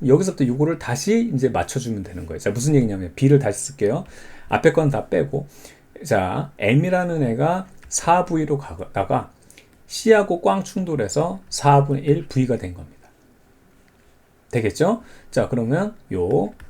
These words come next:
C라는 애는 사 엠짜리가 처음에 정지했다가 얼마가 됐겠느냐 이거예요. 자,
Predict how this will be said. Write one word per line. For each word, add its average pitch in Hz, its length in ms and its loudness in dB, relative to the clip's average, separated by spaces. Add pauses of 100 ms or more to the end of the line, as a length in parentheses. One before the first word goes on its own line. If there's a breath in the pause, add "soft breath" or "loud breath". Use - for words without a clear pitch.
(100)
C라는 180 480 2
애는 117 180 -2
사 180 220 2
엠짜리가 127 480 -2
처음에 185 260 -2
정지했다가 120 800 -2
얼마가 151 420 2
됐겠느냐 120 540 -2
이거예요. 104 380 -4 (360 soft breath)
자, 117 300 -2